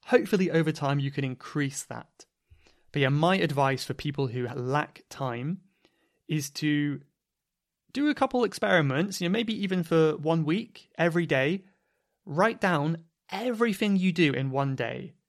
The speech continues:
Write down all the times you do it, everything you do. And then at the end of the day, look at your kind of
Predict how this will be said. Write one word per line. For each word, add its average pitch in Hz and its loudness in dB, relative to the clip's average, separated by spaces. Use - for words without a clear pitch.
Write 147 0
down 143 -2
all 139 -2
the 135 -6
times 190 0
you 180 2
do 175 2
it, 175 -2
everything 208 0
you 143 -2
do. 117 -6
And 139 0
then 139 0
at 170 -2
the 196 4
end 233 2
of 196 -4
the 165 2
day, 143 0
look 180 2
at 180 2
your 147 2
kind 135 -4
of 120 -8